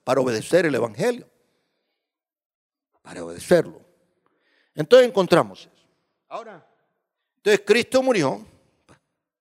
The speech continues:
como dice, para ser Señor nuestro, como dijo, "Para que no vivamos para nosotros, sino para Él, y Él es la palabra". Y su deseo aquí está escrito. El Espíritu viniendo de ese sacrificio, de esa sangre que derramó, el,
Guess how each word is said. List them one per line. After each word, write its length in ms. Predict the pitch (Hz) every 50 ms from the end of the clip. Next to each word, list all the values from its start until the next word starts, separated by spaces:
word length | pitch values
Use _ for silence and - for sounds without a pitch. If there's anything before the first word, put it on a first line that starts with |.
| _ _ _ _ _
como 140 | - 131 139
dice, 280 | 139 123 117 165 165 - - - _ _ _ _ _ _
para 160 | - 123 117 -
ser 180 | - 160 151
Señor 300 | - 165 151 151 170 185
nuestro, 520 | 170 135 117 117 120 - - - 277 294 - _ _ _ _ _ _ _ _ _ _ _ _ _ _ _ _ _ _ _ _ _ _ _ _ _ _
como 120 | - -
dijo, 180 | 107 117 107 113
"Para 200 | - - 110 107
que 100 | - 113
no 80 | 120 131
vivamos 440 | 139 143 131 143 147 151 156 175
para 180 | - - 147 156
nosotros, 760 | 156 156 135 - - 113 101 - - - 151 - - - - _
sino 220 | - 92 95 98 104
para 300 | - 135 139 117 101 98
Él, 140 | 104 107 104
y 40 |
Él 80 | 107 113
es 60 | 113
la 80 | 123 127
palabra". 520 | - - 147 127 92 82 85 85 - - _ _ _ _ _ _ _ _ _
Y 100 | - 120
su 160 | 107 - 123
deseo 320 | 107 113 107 - 127 123 127
aquí 200 | 120 - 127 123
está 180 | - - 135
escrito. 580 | 127 - - - 107 98 92 _ - - 127 160 _ _ _ _ _ _ _ _ _ _ _ _ _ _ _ _ _ _ _ _ _ _ _ _
El 100 | 117 123
Espíritu 300 | - - 196 220 180 202
viniendo 380 | 196 185 185 196 202 196 190 185
de 80 | 196
ese 160 | 180 170 202 -
sacrificio, 1160 | - 185 - - 151 143 135 - - 190 208 196 170 - - 180 185 196 185 156 147 135 131 -
de 80 | 139 143
esa 200 | - - 156 143
sangre 520 | - - 165 165 170 175 180 180 170 170
que 120 | - 139
derramó, 540 | 131 127 113 110 113 113 117 143 147 123 117
el, 160 | 113 110 110